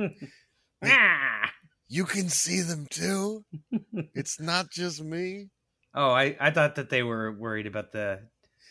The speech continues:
Speaker 2: How about those
Speaker 1: the, the Danny
Speaker 2: the
Speaker 1: DeVito <laughs> penguin.
Speaker 2: Yeah, people don't know. The Pittsburgh Penguins is actually named after the Batman villain.
Speaker 1: That's why their, their colors are that, that same shade of yellow as the, the, the big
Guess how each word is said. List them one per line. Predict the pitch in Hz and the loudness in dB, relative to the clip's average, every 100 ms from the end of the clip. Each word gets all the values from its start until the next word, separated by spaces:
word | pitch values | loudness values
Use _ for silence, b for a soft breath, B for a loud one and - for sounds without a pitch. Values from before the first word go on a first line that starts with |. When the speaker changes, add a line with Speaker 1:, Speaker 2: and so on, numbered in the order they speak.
| b b b | b b b
Speaker 2:
How | 143 | -2
about | 139 - 214 160 - | -2 -2 -2 -2 -2
those | - | 2
Speaker 1:
the, | 123 113 _ B B B | 2 0 _ B B B
the | 117 | -8
Danny | 110 127 123 117 | -2 0 2 0
Speaker 2:
the | |
Speaker 1:
DeVito | 107 117 117 156 143 123 _ | -2 -4 -2 0 0 -2 _
<laughs> | _ - | _ -10
penguin. | 120 113 _ 123 | -8 -8 _ -4
Speaker 2:
Yeah, | 135 127 | 0 0
people | 113 165 175 | 2 -2 0
don't | 160 160 | 0 0
know. | 139 143 120 90 | 0 0 -2 -4
The | 117 107 - | -10 -10 -6
Pittsburgh | 165 - 165 160 127 - | -6 -4 0 0 0 -4
Penguins | 151 139 110 101 | -4 -2 -4 -4
is | 104 104 | -6 0
actually | 117 123 113 104 | 0 0 -4 -4
named | 104 123 113 107 | -2 -2 -2 0
after | 107 - 101 | 0 -2 -8
the | 85 | -6
Batman | 82 117 113 98 87 78 78 | 2 2 2 -2 -6 -6 -10
villain. | 78 71 71 73 _ _ _ _ _ _ _ _ _ _ _ _ _ _ _ _ _ _ _ _ _ _ _ _ _ _ _ _ _ _ _ _ | -10 -10 -14 -18 _ _ _ _ _ _ _ _ _ _ _ _ _ _ _ _ _ _ _ _ _ _ _ _ _ _ _ _ _ _ _ _
Speaker 1:
That's | 123 127 | -6 -4
why | 147 143 | 0 0
their, | 139 139 139 | 2 -2 0
their | 143 | -2
colors | 143 165 175 135 120 | 2 2 4 0 -2
are | 120 | 0
that, | 123 120 | 2 2
that | 117 117 - | 0 -4 -8
same | - 143 131 | -6 -4 -4
shade | 127 147 131 | -2 -2 -2
of | 113 | -4
yellow | 135 147 127 110 | 0 2 2 0
as | 107 101 | -4 -8
the, | 110 104 101 87 | -6 -6 -6 -8
the, | 107 98 92 | -6 -6 -8
the | 117 | -12
big | 95 123 120 101 | -6 -4 -4 -8